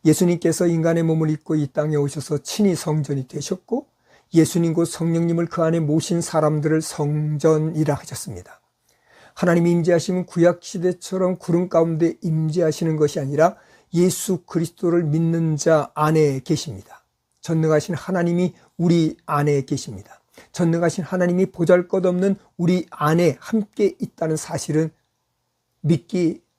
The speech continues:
어려운 일이고 상상하기 힘든 일이지만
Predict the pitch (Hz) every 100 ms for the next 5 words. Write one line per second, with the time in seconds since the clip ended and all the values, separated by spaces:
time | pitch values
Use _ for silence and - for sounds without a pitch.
0 | _ _ 151 147 151 147 147 147 - 151
1 | 143 220 247 - - 143 151 160 139 135
2 | 147 139 - - - 208 190 196 190 -
3 | 254 196 175 214 165